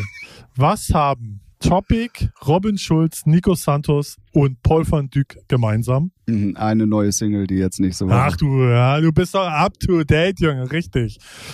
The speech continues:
Speaker 1: Ja.
Speaker 2: Die kommt nächste Woche raus, bin ich mal gespannt. Ich sag ja mal so, ne, also ich bin ja der,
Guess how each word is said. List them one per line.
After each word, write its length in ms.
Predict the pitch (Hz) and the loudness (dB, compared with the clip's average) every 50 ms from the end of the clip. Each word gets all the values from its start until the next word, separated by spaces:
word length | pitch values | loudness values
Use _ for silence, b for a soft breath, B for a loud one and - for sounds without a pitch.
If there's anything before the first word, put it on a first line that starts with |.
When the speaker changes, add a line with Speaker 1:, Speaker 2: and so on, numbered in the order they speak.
| B | B
Speaker 1:
Ja. 80 | - 139 | -6 -4
Speaker 2:
Die 60 | 131 | -2
kommt 180 | - - 131 123 | 0 2 2 4
nächste 300 | 123 120 - - 120 113 | 4 2 2 0 -2 0
Woche 200 | 123 123 117 123 | 0 0 0 0
raus, 320 | 113 107 107 107 - - | 0 0 -2 -2 -4 -2
bin 140 | - 135 131 | 0 2 2
ich 80 | 127 123 | 4 4
mal 120 | 127 120 | 4 2
gespannt. 480 | 110 120 113 - - - 127 120 117 - B B B B B B B | 2 0 -2 -2 -2 -2 -2 -2 -4 -8 B B B B B B B
Ich 120 | - 139 123 | 0 0 2
sag 200 | - 170 156 - - | 2 2 0 0 0
ja 100 | 160 147 | -2 0
mal 140 | 143 139 131 | 0 -2 -2
so, 200 | 123 139 131 120 | 0 0 0 2
ne, 260 | 117 127 147 147 139 | 2 2 0 0 -2
also 220 | 131 131 131 123 135 | -2 -2 -2 0 -2
ich 80 | 139 - | -2 0
bin 120 | - 165 | 0 0
ja 320 | 151 147 139 139 139 139 143 151 156 156 _ - | 2 2 2 2 2 0 -2 -4 -10 -16 _ -2
der, 320 | - 131 127 123 123 123 | 0 2 2 2 2 0